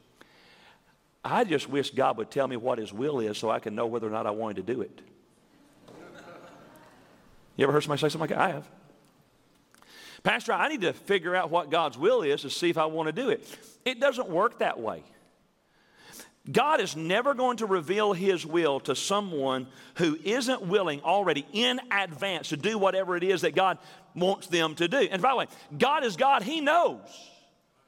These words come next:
right? He knows. In John seven, verse seventeen, the Bible says this, "If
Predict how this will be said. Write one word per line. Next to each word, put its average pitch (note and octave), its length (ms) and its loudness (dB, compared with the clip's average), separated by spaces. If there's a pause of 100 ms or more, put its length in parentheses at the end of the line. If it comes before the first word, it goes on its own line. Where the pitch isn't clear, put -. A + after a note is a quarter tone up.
(240)
right? D4 260 2 (840)
He C#4+ 140 2
knows. D4 560 0 (720)
In A#3+ 160 -4
John A#3+ 240 0
seven, A#3 220 -2
verse A3 140 2
seventeen, G#3+ 600 -2 (260)
the E3+ 100 -4
Bible G3+ 200 0
says F#3+ 240 -2
this, F#3 260 0 (280)
"If G3+ 180 0